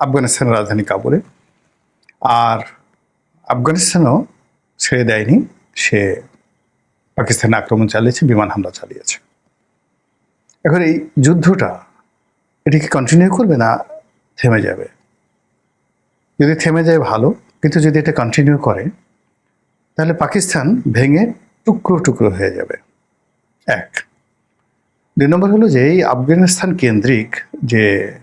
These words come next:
রাজনীতি, এশিয়ার রাজনীতি, এশিয়ার মানচিত্র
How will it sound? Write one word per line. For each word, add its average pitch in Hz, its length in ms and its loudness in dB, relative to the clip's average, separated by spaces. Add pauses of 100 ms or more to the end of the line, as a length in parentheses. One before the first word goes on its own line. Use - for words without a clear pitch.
(800)
রাজনীতি, 117 440 0 (140)
এশিয়ার - 360 0
রাজনীতি, 107 400 -2 (180)
এশিয়ার 127 360 0
মানচিত্র 135 400 0